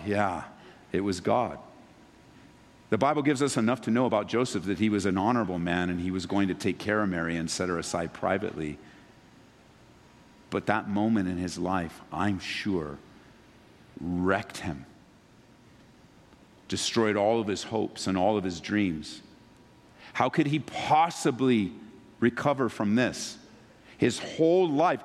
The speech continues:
he would be forever, he would be forever looked down upon. He would be forever mocked. He would be forever ostracized. What, what is a man to do? You know, we read the Bible sometimes and we think, "Oh, you know, those are people that are not like us.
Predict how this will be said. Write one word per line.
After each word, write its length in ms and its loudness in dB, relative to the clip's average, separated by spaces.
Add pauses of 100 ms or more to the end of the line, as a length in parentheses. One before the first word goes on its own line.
(120)
he 160 0
would 220 4
be 160 4
forever, 1000 0 (160)
he 140 2
would 220 4
be 340 2
forever 1000 2
looked 260 2
down 260 4
upon. 520 0 (340)
He 160 6
would 200 4
be 160 4
forever 800 2
mocked. 600 2 (200)
He 140 6
would 180 4
be 160 4
forever 800 2
ostracized. 580 2
What, 220 4 (220)
what 240 4
is 100 4
a 60 6
man 420 4
to 100 -4
do? 460 2 (180)
You 80 4
know, 140 4
we 220 2
read 160 4
the 60 2
Bible 220 2
sometimes 400 0
and 80 2
we 80 4
think, 220 0
"Oh, 200 2
you 140 0
know, 140 2
those 200 2
are 60 6
people 340 -2
that 100 4
are 80 2
not 180 2
like 260 0
us. 380 2